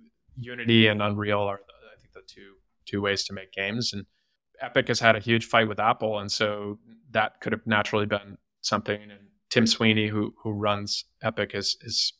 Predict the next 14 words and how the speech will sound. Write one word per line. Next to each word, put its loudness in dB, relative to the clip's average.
pretty, -2
pretty -2
legit, -2
uh, 8
from 2
just, -4
like, -2
having -4
built -2
games. 0
But 2
I 0
don't -2
know. 0